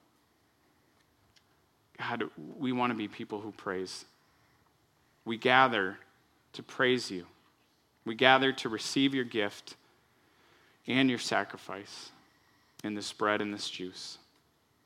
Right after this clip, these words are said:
And Lord, we pray now as you taught your disciples to pray the Lord's Prayer. "Our Father, who art in heaven, may your name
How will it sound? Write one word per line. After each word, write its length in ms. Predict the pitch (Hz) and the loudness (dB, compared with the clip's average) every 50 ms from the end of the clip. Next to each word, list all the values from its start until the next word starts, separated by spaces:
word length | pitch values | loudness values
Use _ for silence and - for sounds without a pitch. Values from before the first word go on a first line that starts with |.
| _ _ _ _ _ _ _ _ _ _ _ _ _ _ _ _ - | _ _ _ _ _ _ _ _ _ _ _ _ _ _ _ _ -8
And 140 | 110 107 107 | -6 -4 -2
Lord, 300 | 104 107 107 104 117 117 - - _ _ _ _ _ _ _ _ _ _ _ _ _ _ _ _ - | 0 2 2 2 0 -4 -12 -20 _ _ _ _ _ _ _ _ _ _ _ _ _ _ _ _ -8
we 120 | 120 113 | -6 -6
pray 280 | 107 - - 117 110 107 | -6 -4 -2 -2 0 0
now 240 | 110 104 101 101 98 | 2 2 2 0 0
as 140 | 95 - | -4 -6
you 60 | 107 98 | -8 -8
taught 260 | - - 104 107 113 | -2 -2 0 0 0
your 80 | 107 | -4
disciples 600 | 101 104 101 - - 101 98 - - 95 95 - - | -8 -10 -10 -8 -6 -6 -6 -6 -8 -8 -10 -10 -14
to 100 | - - | -16 -18
pray 360 | - - 104 98 98 95 92 - - - - - - - - - _ - | -12 -10 -8 -8 -6 -8 -10 -14 -20 -20 -20 -20 -20 -20 -20 -20 _ -4
the 80 | 107 | -2
Lord's 280 | 104 107 104 107 107 - | 2 2 2 2 0 -4
Prayer. 360 | - - - 98 92 90 - - - _ _ _ _ _ _ _ _ _ _ _ _ _ _ _ _ _ _ _ _ - | -8 -6 -4 -2 -2 -4 -6 -10 -20 _ _ _ _ _ _ _ _ _ _ _ _ _ _ _ _ _ _ _ _ -4
"Our 100 | 104 101 | -4 -2
Father, 480 | - - 120 117 107 98 90 92 92 - - _ _ _ _ _ _ _ _ - - - - _ _ - | 4 6 6 6 6 6 2 -4 -8 -14 -20 _ _ _ _ _ _ _ _ -20 -20 -20 -20 _ _ -4
who 160 | 135 127 123 117 | 0 2 4 6
art 180 | 117 120 117 | 6 4 4
in 100 | 120 113 | 0 -4
heaven, 360 | 107 107 104 98 95 90 90 - - - _ _ - - - - - - - - | -4 -4 -4 -4 -6 -10 -12 -16 -20 -20 _ _ -20 -20 -20 -18 -18 -16 -6 -2
may 140 | 123 123 120 | 0 2 2
your 120 | 117 113 | 2 2
name 480 | 110 113 117 123 127 131 131 135 143 | 0 2 2 2 4 4 4 2 0